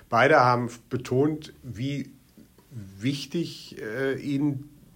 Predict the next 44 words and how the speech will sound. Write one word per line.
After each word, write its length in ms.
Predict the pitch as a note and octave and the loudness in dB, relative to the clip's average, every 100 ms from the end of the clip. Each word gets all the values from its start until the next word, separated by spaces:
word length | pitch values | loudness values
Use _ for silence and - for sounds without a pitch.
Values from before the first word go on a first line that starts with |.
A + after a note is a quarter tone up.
| - | -18
korrekte 840 | - A#2+ A#2+ B2+ - C#3+ B2+ B2 - - | -4 -2 0 -2 0 2 2 2 -2 -12
Vorbereitung 720 | - C3 C3+ A2 A2+ B2+ B2 | -2 0 0 0 0 -2 -6
dieser 340 | B2+ A2 A2 | -6 -2 -2
Wahlen 420 | F#2 F#2 G#2 A#2+ | -2 -2 -2 -4
ist, 300 | D3 E3+ - | -8 -10 -10
wie, 280 | C3 B2+ - G#2+ | -6 -6 -6 -8
wie 120 | B2+ | -8
sehr 280 | - A2+ B2+ | -2 0 0
sie 160 | C3 | -2
sehen, 320 | B2 G#2+ A#2+ C3 | -6 -2 -2 -2
dass 140 | A#2+ | -4
sie 80 | B2 | -6
da 100 | A#2 | -6
eine 140 | A2+ | -6
große 300 | - A2 A2+ | -6 -8 -8
Rolle 280 | A2 - A#2+ | -6 -6 -6
spielen. 500 | - - C#3 E3 F3 - - - - - | -8 -8 -6 -6 -8 -14 -20 -20 -20 -10
Äh, 360 | B2+ A#2+ A#2 B2+ | 0 0 0 -4
sie 160 | C3+ | 2
haben 120 | A#2 A2+ | 4 4
einen 80 | |
großen 440 | G2 G#2 D3 D3+ C#3+ | -2 -2 -2 -2 0
Wert 180 | B2+ G#2+ | 0 0
auf 120 | - | -8
Transparenz 720 | - G#2 - A2+ F#2+ G2 - | -6 -6 -6 -6 -6 -6 -8
gelegt, 380 | C3+ C3 D#3 C#3 | -4 -4 -4 -6
dass 160 | A#2 A#2+ | -8 -8
ich 160 | A#2 | -14
s-, 320 | - - - - - | -18 -20 -20 -18 -14
sofort 380 | B2 C3+ D#3 A#2 | -8 -6 -6 -4
sehen 260 | G#2 A2+ | -2 -2
kann, 280 | B2 A#2+ A2 | -4 -4 -4
wer 160 | G2+ A2 | -2 -4
hat 120 | B2 | -4
welche 300 | A2 G#2+ A2+ | -6 -6 -6
Anzeige 500 | C#3 G2+ - A2+ B2 | -8 -8 -8 -6 -6
geschaltet, 640 | A#2 B2 G#2+ G2 C3 D3 | -8 -6 -4 -4 -6 -10
sodass 280 | A#2+ G#2 G#2 | -8 -6 -6
so 100 | A#2 | -8
dunkle 400 | G2+ A#2+ C3 C3+ | -6 -6 -6 -8
Propaganda 840 | C3 - G#2+ G#2 A2 B2 A#2 F#2 | -10 -8 -6 -6 -4 -2 -2 -4
schwi-, 380 | - - A#2 B2 | -10 -12 -12 -10
schwerer 420 | A2+ A#2 A#2 C3 | -8 -6 -4 -4
wird. 220 | A#2+ B2+ | -4 -6